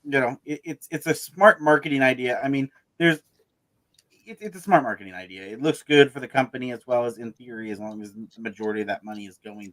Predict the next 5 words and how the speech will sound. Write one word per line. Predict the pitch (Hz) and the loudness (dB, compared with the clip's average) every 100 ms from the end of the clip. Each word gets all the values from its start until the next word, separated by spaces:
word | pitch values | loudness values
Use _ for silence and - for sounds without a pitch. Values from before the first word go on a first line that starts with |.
| _ | _
to | 110 | -20
charity. | - 95 90 87 85 _ _ _ _ - | -14 -12 -12 -16 -20 _ _ _ _ -14
Um, | 104 104 98 90 _ _ _ _ _ _ _ _ | -10 -8 -10 -12 _ _ _ _ _ _ _ _
that's | 131 123 | -4 -4
good. | - | -8